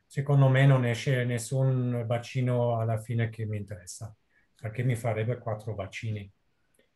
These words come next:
Allora su-, sui bacini non è possibile facilmente, eh, usare il tiling. Eh, farlo su cost surface, idem.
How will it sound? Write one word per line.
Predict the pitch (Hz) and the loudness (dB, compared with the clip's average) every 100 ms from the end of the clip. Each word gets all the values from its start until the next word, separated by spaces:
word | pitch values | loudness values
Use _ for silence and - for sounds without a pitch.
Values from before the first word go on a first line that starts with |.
| _ | _
Allora | 117 113 127 110 | -2 2 4 2
su-, | - 143 135 | 0 -2 -2
sui | - 139 | 0 2
bacini | 120 117 - 143 | 2 0 2 2
non | 139 117 | 4 2
è | 107 | -2
possibile | 110 107 - 110 107 | -4 -10 -8 -6 -6
facilmente, | 104 107 104 110 98 92 92 - _ _ _ _ _ | -4 -6 -6 -6 -6 -8 -12 -16 _ _ _ _ _
eh, | - 104 101 98 98 98 - _ - - | -4 -2 0 -2 -4 -6 -10 _ -16 -6
usare | 120 110 107 101 | -2 0 0 0
il | 101 | -2
tiling. | 101 101 101 98 92 - _ _ _ - _ | -2 -2 0 -2 -6 -12 _ _ _ -20 _
Eh, | - | -2
farlo | 110 139 135 139 | 2 6 8 6
su | - 139 | 6 2
cost | 139 151 143 | 4 4 4
surface, | - 143 139 160 160 - - | 4 4 6 4 2 -4 -6
idem. | 123 113 110 101 | -4 0 0 0